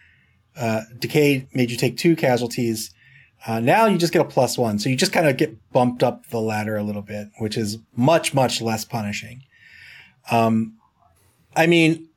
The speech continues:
I, I look at these linemen and I, I really struggle to find any fault on a lineman who costs thirty-five K.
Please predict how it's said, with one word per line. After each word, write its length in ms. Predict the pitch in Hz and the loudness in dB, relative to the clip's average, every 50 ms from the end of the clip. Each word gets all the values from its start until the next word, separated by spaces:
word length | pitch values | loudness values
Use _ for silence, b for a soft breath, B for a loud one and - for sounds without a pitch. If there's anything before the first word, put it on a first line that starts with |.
| _ - | _ 0
I, 140 | 160 160 - | 2 2 4
I 100 | 170 165 | 4 4
look 180 | 175 214 233 240 | 4 4 4 2
at 100 | 214 214 | 0 -2
these 220 | 202 185 175 160 147 | 0 0 0 2 4
linemen 680 | 131 131 139 143 139 127 120 113 110 107 107 107 - _ _ _ _ _ _ - | 2 4 4 4 2 2 2 0 0 -2 -2 -6 -12 _ _ _ _ _ _ -6
and 280 | - 127 123 123 123 - - - | -2 -2 0 -2 -2 -6 -6 0
I, 340 | 147 160 170 160 147 135 - - _ _ _ _ _ _ - | 2 4 4 4 2 0 -6 -16 _ _ _ _ _ _ 0
I 360 | 151 175 196 202 185 165 147 135 - _ - | 2 2 2 2 0 -2 -4 -6 -10 _ -10
really 500 | 143 123 123 160 185 208 202 196 190 180 | -6 0 2 4 4 4 6 4 4 4
struggle 840 | 170 - - - - - - - 143 135 143 139 139 147 139 135 127 | 4 2 2 2 0 0 0 0 2 2 2 4 4 2 2 2 0
to 180 | 131 - 139 127 | -2 -6 -8 -8
find 680 | - - - 139 131 131 127 127 127 123 123 123 B B B B B B B B B - | -8 -4 -2 0 2 4 4 4 4 2 0 -2 B B B B B B B B B -2
any 280 | 170 160 160 170 175 165 | 0 2 2 4 4 2
fault 520 | 147 - - - 147 147 143 170 - - - - | 2 0 0 2 2 4 4 2 0 -4 -10 -2
on 200 | - 135 135 131 | 0 2 4 4
a 120 | 131 127 | 4 4
lineman 540 | 117 117 117 117 127 131 123 123 127 123 120 | 4 2 4 2 4 4 4 4 4 4 4
who 140 | 120 113 123 117 | 2 0 -2 -2
costs 320 | - 143 123 120 - - | 0 0 2 2 0 0
thirty-five 480 | 123 113 110 110 104 107 104 101 101 - | -2 -2 -2 -2 -4 -6 -8 -8 -8 -10
K. 280 | - 107 101 - - | -12 -14 -14 -14 -18